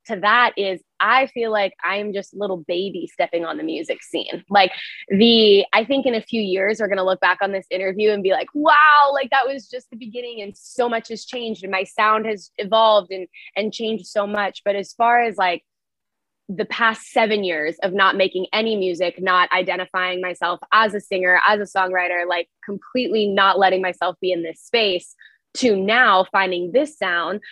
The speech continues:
I feel like it's, um, it's kind of a hodgepodge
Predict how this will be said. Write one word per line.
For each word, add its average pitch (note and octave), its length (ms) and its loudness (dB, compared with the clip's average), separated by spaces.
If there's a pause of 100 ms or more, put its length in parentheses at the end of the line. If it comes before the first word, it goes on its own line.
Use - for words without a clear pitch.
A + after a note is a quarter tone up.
(200)
I A#3 120 2
feel D4+ 260 0
like D#4 340 2
it's, - 460 2
um, F#3+ 480 0 (1500)
it's B3 240 0
kind B3 280 0
of B3 100 2
a G3+ 100 4
hodgepodge G#3 920 0